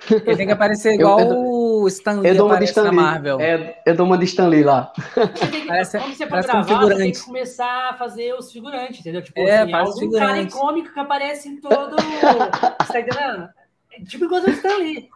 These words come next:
Speaker 1: Pô.
Speaker 3: Tipo, ele é o
Speaker 2: Ah.
Speaker 3: diretor, mas ele aparece ali. É aquele cara que tá sempre ali no meio de
Speaker 1: Assim,
Speaker 3: todos
Speaker 1: é o
Speaker 3: os
Speaker 1: pipoqueiro, é o cara que vai dar
Speaker 3: É, o cara
Speaker 1: informação.
Speaker 3: que, o cara que tá vendendo cachorro-quente, o cara que
Speaker 2: Ah, legal,
Speaker 3: tá no ônibus
Speaker 2: legal.
Speaker 3: ali do nada.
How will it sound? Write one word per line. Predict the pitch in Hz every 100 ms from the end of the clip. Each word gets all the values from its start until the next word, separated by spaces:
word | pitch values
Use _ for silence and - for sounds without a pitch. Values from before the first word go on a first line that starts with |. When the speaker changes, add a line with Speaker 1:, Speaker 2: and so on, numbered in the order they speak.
| _ _ _ -
Speaker 1:
Pô. | 214
Speaker 3:
Tipo, | 214 240
ele | 302
é | 339
o |
Speaker 2:
Ah. | 330
Speaker 3:
diretor, | - 285 285 277 311
mas | 320 320
ele |
aparece | 330 330 311 294 294
ali. | 247 226
É | 233
aquele | 240 247 269
cara | - 247 247 269 262
que | -
tá | 254
sempre | 254 254 294
ali | 269 269
no | 269
meio | 240 240
de | 226
Speaker 1:
Assim, | 175 214
Speaker 3:
todos | 214
Speaker 1:
é | 220
o |
Speaker 3:
os | 220
Speaker 1:
pipoqueiro, | 220 214 196 - 190 233 226 202
é | 180
o | 180
cara | 175 190 196
que | 190
vai | 180
dar | 175
Speaker 3:
É, | 185
o | 262
cara | 269 254 240
Speaker 1:
informação. | - 214 202 247 -
Speaker 3:
que, | 247 -
o | 214 208 240 240
cara | 277 269
que |
tá | 262
vendendo | 254 254
cachorro-quente, | 233 - 226 185 208 220 269 262 226 190 165 185 160 175
o | 202
cara | 262 247
que | 220
Speaker 2:
Ah, | - 165
legal, | 160 160 143 127
Speaker 3:
tá | 123
no | 254
ônibus | 226
Speaker 2:
legal. | 131 127 160 220
Speaker 3:
ali | 226
do | 214
nada. | 190 202 240 233 -